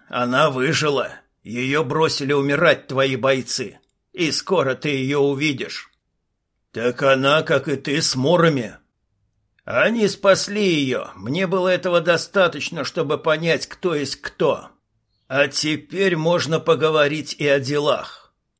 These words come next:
Таран, ты какой-то напряженный, расслабься. Больше тебе не придется ничем управлять». «Ну да, сейчас, когда я узнал от тебя все,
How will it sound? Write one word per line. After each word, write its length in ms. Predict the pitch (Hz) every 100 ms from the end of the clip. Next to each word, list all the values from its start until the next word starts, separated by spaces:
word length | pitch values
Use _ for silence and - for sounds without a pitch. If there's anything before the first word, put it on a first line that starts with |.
| -
Таран, 480 | 113 156 208 117 110
ты 140 | 143
какой-то 460 | 165 165 180 156 165
напряженный, 880 | 170 165 160 127 196 175 120 98 -
расслабься. 920 | 127 151 - 165 180 - - - - _ _ _
Больше 380 | - 185 - 165
тебе 280 | - 160 165
не 100 | 156
придется 580 | 170 160 175 175 - 156
ничем 420 | 160 - 196 131
управлять». 720 | 120 143 143 139 110 - - _ _ _ _ _ _ _ _ _ -
«Ну 380 | 98 123 151 165
да, 460 | 143 131 120 - - -
сейчас, 580 | - 117 113 139 175 -
когда 380 | 151 135 127 170
я 180 | 170
узнал 520 | 143 127 107 151 190 160
от 160 | 139
тебя 380 | - 139 123 175
все, 520 | - - 185 180 143